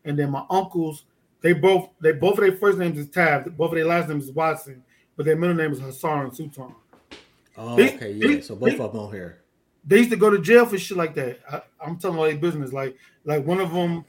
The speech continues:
Speaker 1: I have a warrant. Seriously, one of them, I have a warrant, and then, like, the other one to get pulled over, and they wouldn't, the cops wouldn't believe them. Like,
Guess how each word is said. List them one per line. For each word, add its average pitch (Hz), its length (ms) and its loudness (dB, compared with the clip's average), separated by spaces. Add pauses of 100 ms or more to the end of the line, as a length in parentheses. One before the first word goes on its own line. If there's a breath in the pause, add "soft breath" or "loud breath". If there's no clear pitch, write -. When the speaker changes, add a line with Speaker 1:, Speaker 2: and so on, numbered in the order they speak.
(200)
Speaker 1:
I - 40 -4
have 170 160 4
a 147 60 0
warrant. 180 440 0
Seriously, 254 340 0
one 185 140 0
of 208 60 0
them, 202 80 -2
I 196 60 2
have 185 100 2
a 170 60 0
warrant, 202 420 0 (280 soft breath)
and 165 120 -4
then, 175 60 -2
like, 165 160 -2
the 190 120 -4
other 196 120 2
one 196 100 -2
to 185 60 -2
get 185 180 0
pulled 196 200 -2
over, 196 300 0
and 165 140 -2
they 185 100 0
wouldn't, 185 340 -6
the 156 100 -8
cops 196 240 -2
wouldn't 175 180 -6
believe 180 300 -4
them. 143 160 -16
Like, 139 180 -20